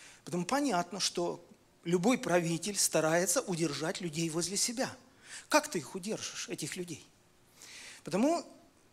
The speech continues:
ищут национальную идею, ищут какую-то особенность вот в этой группе людей –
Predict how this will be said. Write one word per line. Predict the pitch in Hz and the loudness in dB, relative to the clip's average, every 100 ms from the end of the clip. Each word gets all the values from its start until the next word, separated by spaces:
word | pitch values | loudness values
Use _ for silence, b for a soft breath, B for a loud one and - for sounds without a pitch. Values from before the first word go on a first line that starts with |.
| _ | _
ищут | 233 254 - 302 - | 8 10 10 8 0
национальную | 180 - 160 175 196 196 190 185 - | 0 2 2 4 6 6 2 -2 -4
идею, | 165 147 175 135 110 - - - | -4 0 0 -2 -10 -20 -18 0
ищут | 214 240 - 247 | 4 6 6 2
какую-то | - 156 - 208 185 - | -6 -6 0 0 2 2
особенность | 185 - - - 226 285 175 160 139 131 - - B B B B B | 4 6 8 8 6 4 2 0 -2 -4 -6 -8 B B B B B
вот | 139 156 - | -2 -2 0
в | 151 | 4
этой | 202 196 | 6 6
группе | 165 185 196 196 160 | 2 2 0 2 0
людей – | 160 160 156 247 285 - | 0 -2 -2 0 -2 -6